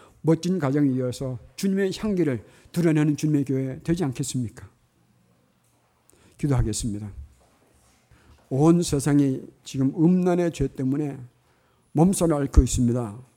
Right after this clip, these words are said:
그러나 인간은 해결할 길이 없어 더욱 비극적인 삶을 온 세상이 살고 있습니다.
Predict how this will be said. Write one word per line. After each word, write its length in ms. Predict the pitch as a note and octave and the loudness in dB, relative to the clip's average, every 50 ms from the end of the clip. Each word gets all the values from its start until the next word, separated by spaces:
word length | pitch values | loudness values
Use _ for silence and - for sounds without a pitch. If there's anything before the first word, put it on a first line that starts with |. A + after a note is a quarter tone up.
| _ _ _ _ - - | _ _ _ _ -4 0
그러나 300 | D#3 D#3 D#3 D#3+ E3+ E3 | 2 4 4 4 4 4
인간은 560 | D#3 C#3+ D3 D3 D3+ D#3 D#3+ D#3 D#3 D#3+ C#3+ | 4 4 4 4 4 4 2 2 0 -2 -2
해결할 300 | B2+ E3 E3+ G3 G3+ G#3 | -2 -2 -2 -2 -4 -4
길이 220 | G3+ - G3 G#3+ | -6 -8 -6 -4
없어 480 | G#3 F3 D#3 - - F#3 F3 E3+ E3 D3+ - _ _ _ _ _ _ _ - | -4 -4 -4 -6 -6 -6 -6 -6 -8 -12 -18 _ _ _ _ _ _ _ 4
더욱 360 | - D3+ E3+ F#3+ - - - | 6 8 8 6 4 0 -2
비극적인 540 | - D#3 C#3+ D3+ D3+ C#3+ - D3+ D3 C#3+ C#3+ | -2 0 2 2 0 0 2 2 4 4 2
삶을 480 | C3+ - C3+ C3+ C3 C3+ C3+ C3 B2 A#2+ - - _ _ _ | 2 -2 -4 -2 -2 0 -2 -2 -4 -6 -10 -20 _ _ _
온 160 | - C3+ C#3 C3 | 0 2 2 2
세상이 340 | A#2 B2 A#2+ C3 C#3 C#3+ | 2 0 0 2 2 2
살고 340 | C3+ - - B2 B2 B2+ B2 | 2 0 -4 -4 -2 -2 -2
있습니다. 540 | A2+ G#2+ - - A2 G#2 G#2 G2+ F#2+ F#2+ F#2+ | -2 -2 -4 -6 -6 -6 -8 -8 -12 -14 -16